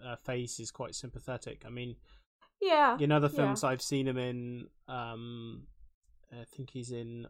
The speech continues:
Speaker 1: Infernal Affairs, if I remember rightly. Probably butchered that. I think he's, yeah, he's a very, obviously a very prolific Hong Kong, um, Hong, Cantonese actor. Um, he does have this kind of very, I don't know, sympathetic face is, I don't know if that's the right word,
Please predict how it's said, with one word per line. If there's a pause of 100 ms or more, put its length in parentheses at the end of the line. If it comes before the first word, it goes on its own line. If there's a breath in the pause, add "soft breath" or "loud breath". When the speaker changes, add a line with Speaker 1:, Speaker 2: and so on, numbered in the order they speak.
Speaker 1:
Infernal
Affairs,
if
I
remember
rightly. (580 soft breath)
Probably
butchered
that.
I
think
he's, (240)
yeah,
he's
a
very,
obviously
a
very
prolific
Hong
Kong,
um, (180)
Hong,
Cantonese
actor. (580 soft breath)
Um,
he
does
have
this
kind
of
very, (1500)
I
don't
know,
sympathetic
face
is,
I
don't
know
if
that's
the
right
word,